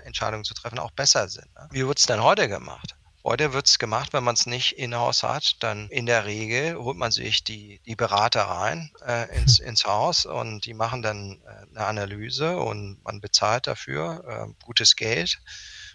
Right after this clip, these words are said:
Speaker 1: und dann gehen sie wieder, ja? Und in dem Moment, wenn sie dann gehen, ähm, hat sich vielleicht mein Netzwerk schon wieder verändert. Das heißt, so ein
Speaker 2: Mhm.
Speaker 1: Netzwerk ist ja, oder die Netzwerke oder Lieferketten, die sind ja dynamisch.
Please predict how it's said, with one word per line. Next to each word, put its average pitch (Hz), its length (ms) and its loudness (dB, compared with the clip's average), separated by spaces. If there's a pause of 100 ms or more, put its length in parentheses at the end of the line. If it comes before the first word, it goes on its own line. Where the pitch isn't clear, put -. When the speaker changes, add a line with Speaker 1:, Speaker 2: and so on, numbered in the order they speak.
(140)
Speaker 1:
und 135 180 2
dann 156 140 4
gehen 190 260 4
sie 107 200 0
wieder, - 400 -6 (120)
ja? 135 280 4
Und 127 560 -4
in 120 180 -20
dem 143 160 4
Moment, 147 540 4
wenn 127 160 2
sie 127 160 2
dann 110 240 4
gehen, 143 520 2
ähm, 123 400 4
hat 127 140 -2
sich 127 160 0
vielleicht 127 320 4
mein 123 140 2
Netzwerk 127 360 4
schon 131 140 -2
wieder 127 160 4
verändert. 131 560 0 (500)
Das - 140 0
heißt, 123 140 8
so 123 60 12
ein 113 40 12
Speaker 2:
Mhm. 110 60 12
Speaker 1:
Netzwerk 120 340 4
ist - 180 2
ja, 127 120 4
oder 113 240 4
die 110 180 -8
Netzwerke 113 720 4
oder 117 180 2
Lieferketten, 135 560 -2
die 117 120 -6
sind 131 180 -8
ja 127 80 2
dynamisch. 110 720 0